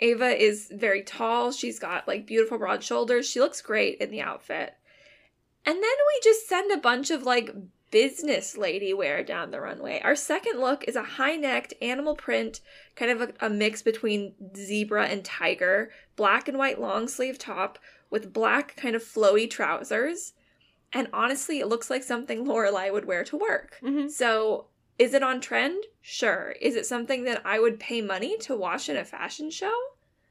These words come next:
Speaker 1: Maybe not.
Speaker 2: <laughs>
Speaker 1: Uh, up, <laughs> up next was our third look, which is a gray with black stripe textured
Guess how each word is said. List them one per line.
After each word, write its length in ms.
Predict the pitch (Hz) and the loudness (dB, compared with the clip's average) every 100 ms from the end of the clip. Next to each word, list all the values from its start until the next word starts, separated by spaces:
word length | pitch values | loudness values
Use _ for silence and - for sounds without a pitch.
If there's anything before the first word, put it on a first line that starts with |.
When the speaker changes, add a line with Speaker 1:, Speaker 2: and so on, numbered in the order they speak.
| _ _ _ _ _ - | _ _ _ _ _ -20
Speaker 1:
Maybe 480 | - 208 - 285 330 | -10 -6 -4 -4 -2
not. 540 | 381 403 - - - | -2 0 -2 -4 -12
Speaker 2:
<laughs> 60 | - - - 359 359 254 | -20 -20 -8 -6 -4 -4
Speaker 1:
Uh, 380 | 254 254 277 - - - | 0 2 0 -2 -4 2
up, 220 | 262 311 320 - | 2 2 -2 -2
<laughs> 240 | - - - | -2 -2 4
up 180 | 294 302 | 4 4
next 380 | 330 381 - 311 | -2 -2 -6 2
was 240 | 262 262 - | 4 4 2
our 140 | 247 | -2
third 400 | 277 - 320 339 | -2 0 0 0
look, 340 | 240 233 392 - - - - - | 2 2 0 -12 -20 -20 -8 -4
which 220 | 254 262 | -2 0
is 160 | 247 - | 0 2
a 180 | 233 196 | 0 0
gray 560 | - 220 247 269 330 | -2 2 4 4 2
with 240 | 339 294 269 | 0 -4 0
black 360 | 226 220 320 - | 4 4 2 -4
stripe 540 | - 254 233 233 233 | -8 0 2 2 0
textured 680 | - 254 262 - 294 277 247 | -4 -4 -2 -4 0 0 0